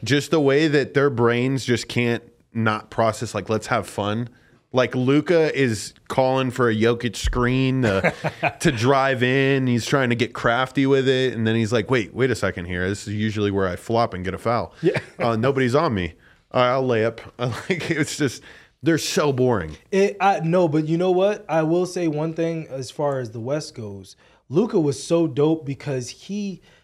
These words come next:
Speaker 2: like, his passing and his passing to a pass, it's so not even talked about, but it's like people were wide open, not just because it was an all-star game, but it was like,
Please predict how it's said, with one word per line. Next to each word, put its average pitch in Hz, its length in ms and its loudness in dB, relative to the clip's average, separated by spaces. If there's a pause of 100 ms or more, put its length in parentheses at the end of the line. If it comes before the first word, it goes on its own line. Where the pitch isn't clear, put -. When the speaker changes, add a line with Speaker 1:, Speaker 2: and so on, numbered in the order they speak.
(120)
Speaker 2:
like, 156 360 0 (380)
his 226 280 -4
passing 160 680 -6 (220)
and 131 100 -8
his 156 180 -4
passing 151 500 -2
to 170 220 0
a 165 40 0
pass, 165 580 -4 (800)
it's - 260 -2
so 196 320 2
not 180 220 2
even 160 200 -2
talked 165 380 0
about, 147 260 0
but 139 100 -2
it's 147 180 -6
like 147 320 -2 (360)
people 240 280 2
were 185 140 6
wide 180 260 4
open, 196 280 2
not 190 220 2
just 170 220 -4
because 165 640 0 (240)
it 170 160 0
was 151 440 2
an 143 120 -4
all-star 156 500 0
game, 127 360 -4
but 135 140 0
it 151 40 4
was 170 220 4
like, 151 320 2